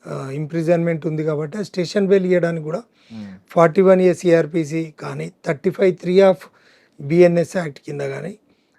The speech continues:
Speaker 1: వాళ్ళు, ఆ, బెయిల్ మీద బయటికి రావడానికి ఛాన్స్ లేదు.
Speaker 2: Hmm.
Speaker 1: ఇన్వెస్టిగేషన్ కూడా ప్రాపర్గా చేయొచ్చు. కానీ ఇక్కడ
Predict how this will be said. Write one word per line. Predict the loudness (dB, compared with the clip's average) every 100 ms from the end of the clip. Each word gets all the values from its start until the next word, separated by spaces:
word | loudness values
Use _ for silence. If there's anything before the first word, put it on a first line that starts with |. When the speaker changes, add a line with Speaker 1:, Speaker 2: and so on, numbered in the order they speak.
| _
Speaker 1:
వాళ్ళు, | -4 0 0 0 -2 -10 -14
ఆ, | -10 -8 -10 -12 -14 -18 _ _ _ -18 -18 -20 _ -16
బెయిల్ | -6 0 0
మీద | 0 0
బయటికి | 0 -2 -4 -4 -2
రావడానికి | -2 -2 -8 -14 -14 -12
ఛాన్స్ | -12 -14
లేదు. | -16 -16 _ -18
Speaker 2:
Hmm. | -16 -16 -18 _ -6
Speaker 1:
ఇన్వెస్టిగేషన్ | -2 -2 0 -4 -4 -6
కూడా | -6 -6
ప్రాపర్గా | -6 -10 -10 -10 -10
చేయొచ్చు. | -10 -16 -18 -20 _ _ _ _ -12
కానీ | -6
ఇక్కడ | -2 2 2 0